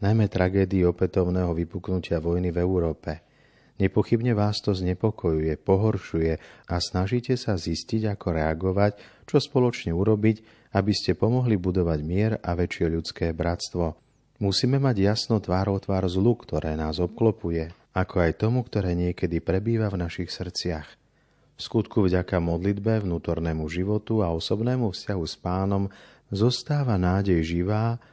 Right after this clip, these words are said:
a dôvera v Pána sa neustále obnovuje. A práve praktizovaním ľudskej solidarity, silný vďaka Božej prítomnosti vo vás,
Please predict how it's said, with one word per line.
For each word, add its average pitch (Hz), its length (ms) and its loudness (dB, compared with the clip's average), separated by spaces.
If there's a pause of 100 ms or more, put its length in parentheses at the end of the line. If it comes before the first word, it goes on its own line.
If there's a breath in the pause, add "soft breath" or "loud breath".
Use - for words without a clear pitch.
(160 soft breath)
a 95 160 4
dôvera 95 480 2
v - 80 -20
Pána 92 320 0
sa - 160 -6
neustále 85 560 -4
obnovuje. 82 640 -4 (480 soft breath)
A - 80 -2
práve 85 400 2
praktizovaním 113 800 -2
ľudskej 92 400 -4
solidarity, 92 880 -2 (240 loud breath)
silný 92 560 2
vďaka 95 320 0
Božej 85 320 -2
prítomnosti 87 800 -4
vo 85 160 -2
vás, 101 480 -2